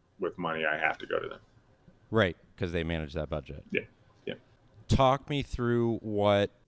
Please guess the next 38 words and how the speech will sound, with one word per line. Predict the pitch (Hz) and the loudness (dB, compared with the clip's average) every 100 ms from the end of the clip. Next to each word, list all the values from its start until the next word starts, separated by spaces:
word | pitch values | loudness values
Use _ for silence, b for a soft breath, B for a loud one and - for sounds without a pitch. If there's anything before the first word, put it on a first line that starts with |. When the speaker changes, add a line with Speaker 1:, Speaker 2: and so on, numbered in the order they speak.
| _ | _
Speaker 2:
you | - 131 | -6 -4
can | 147 | -2
use | 180 151 | 0 -2
Columbus | - 131 120 143 151 | 0 2 2 0 -2
as | 139 | -2
a | 143 | -2
comparison, | 143 135 135 131 139 | -2 0 -2 -2 -2
but | 110 | 0
I | 110 | 2
don't | 117 113 | 0 -2
think | - 107 95 - _ - - | -6 -6 -8 -16 _ -20 -12
maybe | 110 107 104 101 101 | -4 -4 -2 -4 -6
it's | 101 - | -8 -8
the | - | -4
best | 90 101 - - | -2 -2 -2 -2
one. | 123 123 127 b b b - | 0 0 -2 b b b 2
But | 107 | 2
talk | - 123 123 | 4 2 2
me | 120 | -2
through | - 110 | -4 -6
what's | 104 110 - 107 | 0 -2 -2 -6
unique | 104 101 104 104 | -6 -4 -4 -4
about | 95 92 87 | 0 0 -2
Arlington | 98 95 98 98 87 101 90 | 0 0 0 -2 -4 -6 -8
versus | 85 90 - 95 82 | -4 -6 -6 -8 -10
the | - 87 | -8 -8
other | 90 90 92 87 85 82 - | -6 -2 -2 -2 -2 -6 -8
Speaker 1:
Yeah. | - - _ _ - - | -10 -10 _ _ -20 -10
Speaker 2:
suburbs | - 95 87 78 - | -2 0 0 -4 -6
of, | 82 78 - - | -8 -8 -12 -12
of | 90 76 - | -10 -10 -12
Central | - 90 78 78 | -10 -8 -4 -4
Ohio. | 76 76 76 - - b b b b - | -4 -4 -8 -14 -20 b b b b 10
Speaker 1:
Yeah, | 135 120 107 139 131 | 12 12 12 4 4
you | 135 | 6
know, | 127 120 113 | 6 6 4
Arlington, | 120 131 156 156 - 123 110 101 113 | 4 4 4 0 0 2 2 0 2
what's | 113 - | 0 0